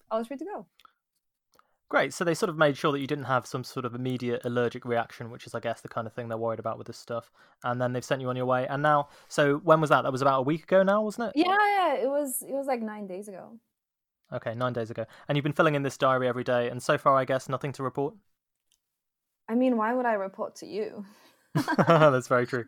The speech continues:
Speaker 1: <laughs> Uh, I've been feeling just normal, like, really can't tell the difference between my pre-vaccination life and symptoms and, you know,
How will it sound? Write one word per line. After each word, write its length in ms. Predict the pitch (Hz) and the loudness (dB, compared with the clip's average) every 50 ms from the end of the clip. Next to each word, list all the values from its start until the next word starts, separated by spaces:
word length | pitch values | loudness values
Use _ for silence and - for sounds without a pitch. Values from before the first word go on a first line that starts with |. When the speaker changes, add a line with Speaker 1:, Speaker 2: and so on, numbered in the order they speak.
| _ _ _ _ _ _ _ _ _ | _ _ _ _ _ _ _ _ _
Speaker 1:
<laughs> 80 | 285 269 - - _ _ _ _ _ _ _ _ _ _ _ _ _ _ _ - - - - - - - - - - - _ _ - | -4 -4 -4 -12 _ _ _ _ _ _ _ _ _ _ _ _ _ _ _ -10 -10 -10 -10 -12 -16 -18 -20 -20 -20 -20 _ _ 4
Uh, 400 | 220 214 208 202 196 196 185 170 | 6 8 8 8 6 4 2 2
I've 240 | - 220 240 220 208 | 2 0 0 2 2
been 140 | 233 214 214 | 0 0 0
feeling 440 | 214 - 202 190 185 175 170 165 165 | 0 -6 -6 -6 -6 -8 -10 -12 -16
just 260 | 185 180 - - - - | -18 -16 -14 -14 -14 -12
normal, 480 | 170 160 160 160 165 165 160 160 - | -12 -12 -12 -12 -12 -12 -16 -16 -18
like, 200 | 101 - 165 165 _ | -18 -20 -20 _ _
really 420 | - 175 165 165 160 165 160 165 _ - | -12 -12 -10 -10 -10 -12 -14 -16 _ -14
can't 280 | 185 175 165 160 170 165 | -12 -12 -12 -12 -14 -14
tell 200 | 175 160 156 165 | -14 -14 -14 -14
the 80 | - | -14
difference 500 | - - 170 _ 170 160 156 170 190 - | -16 -18 -16 _ -20 -20 -18 -18 -18 -18
between 540 | _ - - - 180 160 151 160 165 - - _ _ _ | _ -18 -18 -16 -16 -16 -16 -16 -18 -20 -20 _ _ _
my 440 | 180 175 156 160 160 156 156 - _ _ _ _ _ _ _ _ | -16 -12 -12 -10 -10 -12 -14 -16 _ _ _ _ _ _ _ _
pre-vaccination 920 | _ - 185 185 170 175 - - 196 180 - - - 180 175 175 202 220 233 _ _ _ _ _ | _ -14 -12 -10 -12 -12 -12 -14 -14 -14 -14 -14 -16 -18 -20 -20 -20 -20 _ _ _ _ _ _
life 500 | 208 185 170 170 170 165 175 185 - - - | -4 -2 0 0 0 -2 -6 -8 -12 -16 -12
and 320 | - 175 175 170 175 190 180 | -10 -10 -10 -8 -10 -14 -16
symptoms 540 | - 190 180 170 _ 185 175 175 175 170 170 | -16 -16 -16 -18 _ -18 -18 -18 -18 -14 -14
and, 580 | 160 151 151 165 - 107 107 110 113 - - | -14 -14 -14 -16 -18 -18 -18 -18 -18 -14 -14
you 80 | 185 175 | -14 -12
know, 360 | 165 151 156 165 170 196 214 | -12 -12 -14 -14 -14 -16 -18